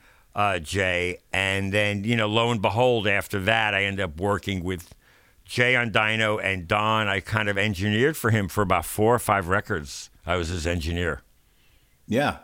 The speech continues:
Speaker 1: So
Speaker 2: And one of those was Broadcaster by Triple
Speaker 1: Yes.
Speaker 2: Fast Action.
Speaker 1: Yes.
Speaker 2: Which
Speaker 1: Now I mixed that one.
Speaker 2: Right.
Speaker 1: Yeah.
Speaker 2: Oh, you, you didn't, you didn't engineer
Speaker 1: No.
Speaker 2: on that.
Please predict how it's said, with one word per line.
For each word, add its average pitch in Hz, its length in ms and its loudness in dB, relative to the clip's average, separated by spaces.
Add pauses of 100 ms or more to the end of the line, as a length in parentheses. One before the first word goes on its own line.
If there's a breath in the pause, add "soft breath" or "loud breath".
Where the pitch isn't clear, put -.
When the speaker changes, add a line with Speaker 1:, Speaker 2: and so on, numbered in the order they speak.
(360)
Speaker 1:
So - 200 -4
Speaker 2:
And 101 160 0
one 135 160 4
of 120 80 2
those 113 240 2
was 98 200 0
Broadcaster - 920 -4 (760)
by 92 200 0
Triple 101 260 -2
Speaker 1:
Yes. 131 240 4
Speaker 2:
Fast - 100 0
Action. 87 320 -2 (220 soft breath)
Speaker 1:
Yes. 117 240 2
Speaker 2:
Which 98 140 -2
Speaker 1:
Now 110 120 4
I 135 120 2
mixed 123 440 -2
that 78 240 -2
one. 71 300 -12 (180)
Speaker 2:
Right. 101 300 0 (540)
Speaker 1:
Yeah. 135 220 4
Speaker 2:
Oh, 120 40 0
you, 131 80 4 (100)
you 151 140 2
didn't, 139 440 4
you 135 120 2
didn't 131 200 4
engineer 113 320 4
Speaker 1:
No. 120 100 6
Speaker 2:
on 90 80 -2
that. 80 260 -8